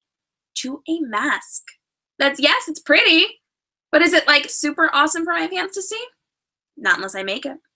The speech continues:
And then I've got something like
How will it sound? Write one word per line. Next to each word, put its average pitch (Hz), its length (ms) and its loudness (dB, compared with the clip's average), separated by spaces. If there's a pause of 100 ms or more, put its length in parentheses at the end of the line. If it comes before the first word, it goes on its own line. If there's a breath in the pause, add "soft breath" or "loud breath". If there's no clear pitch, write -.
(1300 loud breath)
And 381 120 0
then 392 120 6
I've 370 160 6
got 294 240 6
something 277 400 -2
like 240 880 2